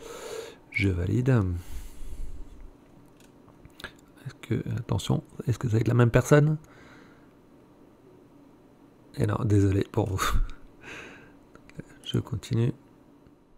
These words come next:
Donc là, je vais choisir, si je me souviens bien, Pixar, hein. Voilà, donc là, il a détecté ma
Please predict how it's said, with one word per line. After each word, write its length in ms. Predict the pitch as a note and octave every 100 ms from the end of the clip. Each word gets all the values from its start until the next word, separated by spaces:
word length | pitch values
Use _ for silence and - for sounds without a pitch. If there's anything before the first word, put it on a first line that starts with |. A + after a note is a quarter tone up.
| _ _ _ _ _ -
Donc 160 | -
là, 60 | A2+
je 60 | G2
vais 120 | F#2+
choisir, 480 | - G#2 F2+ G2+ G2+
si 100 | -
je 60 |
me 100 | F#2+
souviens 280 | F2 - A#2
bien, 220 | G#2+ A#2+ -
Pixar, 480 | - - - G#2 G2+
hein. 120 | A2+ _ _ _ _ _ _ _ _ _ _ _ _ _ _ _ _ _ _ _ _ _ _ _ _ - - _ _ _ _ _ _
Voilà, 200 | A2+ G#2+ A#2
donc 180 | G#2 G#2
là, 100 | G#2
il 140 | F#2
a 40 |
détecté 420 | F2+ F2+ - -
ma 120 | G2